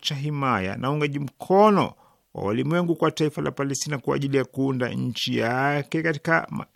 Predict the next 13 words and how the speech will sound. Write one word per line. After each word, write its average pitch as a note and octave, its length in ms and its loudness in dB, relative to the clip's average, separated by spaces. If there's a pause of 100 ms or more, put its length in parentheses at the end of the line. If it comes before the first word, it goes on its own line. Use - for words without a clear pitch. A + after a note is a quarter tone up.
(240)
eneo D#3 360 0
maalum C#3 540 4 (420)
la G#2 140 0
kijiografia. C3 800 2 (540)
Hisham F#3+ 280 4
Kasim, C#3+ 560 4 (160)
mjumbe G3+ 380 2
wa F3 120 8
harakati E3+ 800 0
ya C3 260 -2
kupigania C3+ 380 0
ukombozi C#3+ 760 0
ya B2+ 600 0